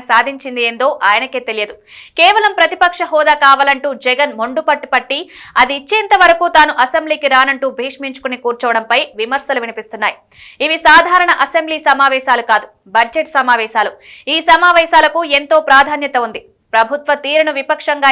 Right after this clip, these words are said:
ఎండగట్టే అవకాశం జగన్ పార్టీకి ఉంది. అయితే దానిని కావాలనుకుని కాలదన్నుకున్నారన్న కామెంట్స్ వినబడుతున్నాయి. నిజానికి తనకు సభలో మాట్లాడే అవకాశం ఇవ్వకపోయినా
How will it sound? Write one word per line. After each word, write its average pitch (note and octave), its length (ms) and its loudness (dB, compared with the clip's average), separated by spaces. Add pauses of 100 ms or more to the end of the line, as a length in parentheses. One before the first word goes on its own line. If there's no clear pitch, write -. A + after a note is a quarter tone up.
ఎండగట్టే B3+ 480 0
అవకాశం C4+ 420 0 (480)
జగన్ F#4 260 2 (100)
పార్టీకి D4+ 440 2
ఉంది. - 160 -16 (300)
అయితే A3+ 180 -4 (140)
దానిని C4 340 2
కావాలనుకుని D4 640 0 (160)
కాలదన్నుకున్నారన్న C4+ 840 0 (140)
కామెంట్స్ C4+ 360 0
వినబడుతున్నాయి. A3 520 -6 (720)
నిజానికి F4+ 460 2
తనకు F4+ 300 0
సభలో E4 300 4 (120)
మాట్లాడే D#4 340 4 (100)
అవకాశం D4 400 0 (120)
ఇవ్వకపోయినా D4 560 0